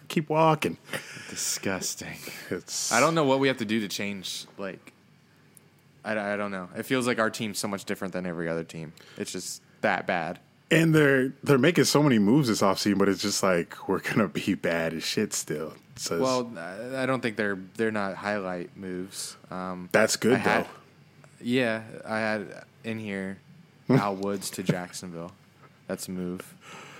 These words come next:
Speaker 2: Um, I saw we got that tight end from Cincy.
Speaker 1: Yes, Eifert. Tyler
Speaker 2: Eifert,
Speaker 1: Eifert,
Speaker 2: yeah.
Speaker 1: the injured god.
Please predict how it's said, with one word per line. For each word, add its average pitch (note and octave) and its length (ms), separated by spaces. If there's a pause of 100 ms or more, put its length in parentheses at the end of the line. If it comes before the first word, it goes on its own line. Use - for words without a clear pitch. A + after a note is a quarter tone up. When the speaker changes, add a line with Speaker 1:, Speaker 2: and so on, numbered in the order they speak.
(400)
Speaker 2:
Um, E2+ 520 (440)
I G#2 60
saw A2+ 180
we A2+ 120
got G2 480 (640)
that F#2+ 160
tight G2+ 240
end G2 260
from F2+ 340
Cincy. B2 500 (300)
Speaker 1:
Yes, F#2 520
Eifert. F#2 540 (420)
Tyler F#2+ 320
Speaker 2:
Eifert, F#2+ 180
Speaker 1:
Eifert, E2+ 260 (140)
Speaker 2:
yeah. - 200
Speaker 1:
the - 120 (100)
injured F#2 340
god. F2 440